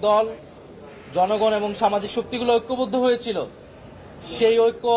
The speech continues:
আওয়ামী লীগের বিরুদ্ধে, ফ্যাসিবাদের বিরুদ্ধে আমাদের সবসময় প্রয়োজন। যদি কোনো দল সেক্ষেত্রে আপোষও করে, জাতীয় নাগরিক পার্টি সেক্ষেত্রে আপোষ করবে না।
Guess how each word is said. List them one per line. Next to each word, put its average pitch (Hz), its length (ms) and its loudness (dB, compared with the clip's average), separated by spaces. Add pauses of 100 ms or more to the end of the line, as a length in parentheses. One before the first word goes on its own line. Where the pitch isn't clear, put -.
(500)
আওয়ামী 202 240 0
লীগের 214 260 2
বিরুদ্ধে, 226 360 -2
ফ্যাসিবাদের 214 480 0
বিরুদ্ধে 214 280 -4
আমাদের 196 260 0
সবসময় 233 480 0
প্রয়োজন। 247 420 0 (1000)
যদি 196 200 -2
কোনো 247 240 0
দল 240 240 4
সেক্ষেত্রে 240 400 -4
আপোষও 247 400 0
করে, 226 260 0 (600)
জাতীয় 226 380 0
নাগরিক 233 380 0
পার্টি 214 280 2
সেক্ষেত্রে 208 420 -4
আপোষ 185 280 0
করবে 226 300 2
না। 247 220 2